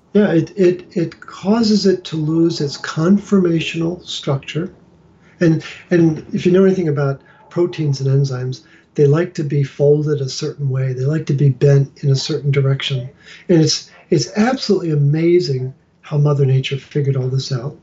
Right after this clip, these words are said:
And just, we'll just give deference to her wisdom. But, but when that fold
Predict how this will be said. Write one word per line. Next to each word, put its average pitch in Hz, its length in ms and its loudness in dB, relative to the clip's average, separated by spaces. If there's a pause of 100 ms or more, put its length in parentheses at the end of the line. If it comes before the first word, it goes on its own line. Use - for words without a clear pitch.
(380)
And 143 160 4
just, 135 320 -4
we'll 151 160 0 (180)
just - 220 -4
give 131 200 0 (300)
deference 143 460 2
to 131 260 -2 (220)
her 151 180 0
wisdom. 139 480 0 (460)
But, 147 200 2 (460)
but 156 220 0
when 180 380 4
that 156 280 -4
fold 160 760 2